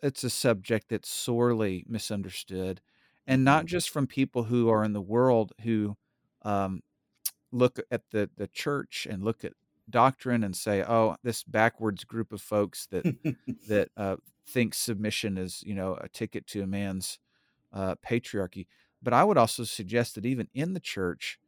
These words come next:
Speaker 1: uh, there's a, several different incorrect ways to look at submission, including the ones who use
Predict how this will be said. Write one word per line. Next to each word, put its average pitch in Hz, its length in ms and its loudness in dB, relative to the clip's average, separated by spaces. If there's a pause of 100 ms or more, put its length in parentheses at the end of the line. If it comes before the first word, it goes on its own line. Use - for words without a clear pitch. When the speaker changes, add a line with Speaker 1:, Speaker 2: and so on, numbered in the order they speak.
(380)
Speaker 1:
uh, 98 360 0
there's 120 360 4
a, 107 160 0 (500)
several 170 440 4
different 123 460 -2 (140)
incorrect 127 520 0
ways 110 280 4
to - 120 -10
look 107 200 -6
at - 100 -14
submission, 95 640 -6
including 117 920 -2
the 110 100 2
ones 113 500 0
who 117 120 -2
use 113 640 2